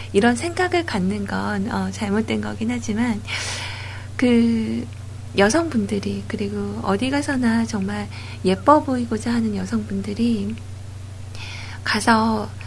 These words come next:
어, 뭔가 그, 그런 거 있잖아요. 자기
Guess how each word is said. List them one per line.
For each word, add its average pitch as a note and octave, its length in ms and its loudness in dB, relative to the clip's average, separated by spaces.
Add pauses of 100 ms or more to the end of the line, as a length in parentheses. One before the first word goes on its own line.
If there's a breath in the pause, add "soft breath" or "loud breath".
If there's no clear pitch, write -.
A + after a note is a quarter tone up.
(240 loud breath)
어, A3 500 -4 (180)
뭔가 A#3 540 2 (100)
그, A3 520 -6 (180)
그런 B3+ 280 4
거 C4+ 120 4
있잖아요. A3 720 0 (640 loud breath)
자기 C#4+ 1080 0